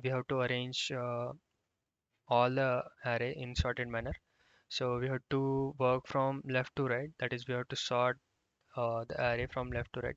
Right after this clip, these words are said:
We have to check, uh, the conditions for the insertion sort from left to right. So what we have to do is we have to s-, traverse this array from left to right, uh, as, uh,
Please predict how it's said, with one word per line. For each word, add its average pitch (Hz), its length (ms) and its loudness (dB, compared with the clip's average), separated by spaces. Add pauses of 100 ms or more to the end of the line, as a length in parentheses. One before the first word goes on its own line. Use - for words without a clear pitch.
We 123 60 -2
have 120 80 -2
to 131 100 -4
check, 123 300 -2 (100)
uh, 120 460 0
the 127 80 -4
conditions 123 720 -4 (640)
for 117 240 4
the 120 100 0
insertion 120 400 -2
sort 123 360 -4
from 123 280 0
left 120 240 -2
to 127 80 0
right. 117 220 -2 (760)
So 120 640 0 (380)
what 123 300 6
we 135 100 0
have 135 320 2
to 135 140 4
do 131 180 0
is 131 440 -2
we 135 80 0
have 123 200 0
to 131 60 -2
s-, 127 140 -4 (100)
traverse 123 600 0
this 123 200 -4
array 123 320 0
from 123 160 2
left 120 240 -2
to 120 80 -2
right, 117 200 -2 (640)
uh, 123 280 0 (180)
as, 123 380 2
uh, 123 380 0